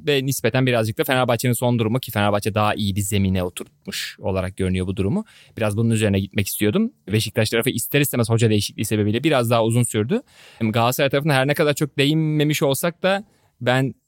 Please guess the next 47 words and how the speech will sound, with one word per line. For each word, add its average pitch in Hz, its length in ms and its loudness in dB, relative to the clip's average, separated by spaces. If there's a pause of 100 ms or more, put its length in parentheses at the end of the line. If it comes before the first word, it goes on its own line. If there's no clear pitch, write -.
Jesus 131 600 0 (120)
birazcık 127 380 2
şu 123 160 0
an 123 200 0
daha 123 220 2
şey 117 220 0
olduğu 117 240 0
için 117 260 -2
diyeyim, 131 220 -4 (160)
böyle 101 200 2
çok - 280 -4
daha 117 200 2
dillerde 117 640 0 (180)
olduğu 110 340 2
için 190 360 -2 (300)
en 143 180 0
azından 143 420 0
oradaki 147 340 0
organizasyonla 139 800 0
alakalı 127 440 0
böyle 117 120 0
çok - 220 -4
dikkatinizi 127 520 0
çeken 120 400 -2 (200)
yine 127 360 2 (280)
saha 117 340 0
içinden 113 460 0
biraz 110 260 2
daha 120 120 2
yukarıdan 113 540 0
bir 107 60 0
yerden 90 440 -4 (220)
bir - 40 -8
şey 95 180 -2
soruyorum. 107 440 -4 (340)
Buraya 123 260 0
dair 127 240 2
dikkatinizi 131 420 0
çeken 139 200 -2
herhangi 127 380 2
bir 131 80 2
şey 131 220 0
var 143 100 2
mı? 139 100 -2
Sonuçta 113 260 -2
Fenerbahçe 120 460 0
de 120 160 0